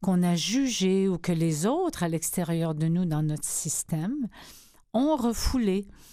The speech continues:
nous ont dit, « Mais tais-toi », ou ont banalisé, qui sont des mécanismes de protection aussi. Euh, donc, on a appris, on a reçu de notre famille,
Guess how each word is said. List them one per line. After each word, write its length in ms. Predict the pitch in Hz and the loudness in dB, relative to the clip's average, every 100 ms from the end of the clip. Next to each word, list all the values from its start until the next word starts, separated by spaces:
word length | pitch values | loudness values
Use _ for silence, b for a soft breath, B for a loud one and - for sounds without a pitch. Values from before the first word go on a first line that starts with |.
| B B B B _ | B B B B _
nous 360 | 208 208 190 196 | 2 4 4 4
ont 200 | 226 214 | 4 2
dit, « 200 | 185 214 | 2 2
Mais 120 | 196 | 0
tais-toi », 840 | 180 247 262 - 208 202 208 208 202 | 2 0 2 2 2 2 2 2 2
ou 180 | 185 | 2
ont 140 | 185 190 | 2 2
banalisé, 1000 | 170 226 254 262 240 233 220 180 190 196 | 2 2 2 2 0 0 -2 -2 -2 -2
qui 120 | - | -4
sont 240 | - 156 - | -8 -8 -12
des 120 | - 156 | -4 -2
mécanismes 600 | 151 - 160 170 - 165 | -2 -2 -2 -2 -4 -4
de 120 | 151 | -2
protection 640 | - 160 - 151 - 175 | -4 -4 -4 -6 -4 -2
aussi. 400 | 160 - - 285 - B B B B B B _ - | -2 -2 -4 -6 -8 B B B B B B _ -6
Euh, 240 | 202 196 196 | -2 -2 0
donc, 260 | 226 240 | 0 2
on 160 | 247 226 | 4 4
a 80 | 226 | 4
appris, 380 | 214 - 349 415 - | 4 2 2 -2 -2
on 160 | 202 202 | 0 0
a 80 | 208 | 0
reçu 320 | 220 - 320 | -2 -2 0
de 60 | |
notre 180 | 262 196 | 0 0
famille, 540 | - 202 196 220 208 | 0 2 4 2 0